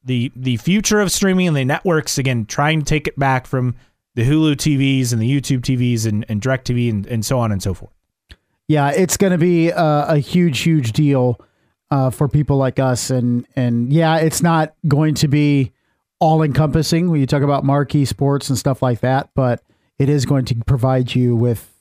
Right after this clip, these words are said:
Speaker 2: the majority of, of what you wanna watch in terms of sports.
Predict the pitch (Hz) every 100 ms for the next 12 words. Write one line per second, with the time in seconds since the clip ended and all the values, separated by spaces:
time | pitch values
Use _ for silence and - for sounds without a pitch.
0 | _ _ _ _ _ _ - 127 131 113
1 | 131 135 139 127 123 120 - 117 110 104
2 | - - _ _ _ _ 131 113 131 135
3 | 120 113 104 117 117 107 - 113 104 98
4 | - 117 104 - -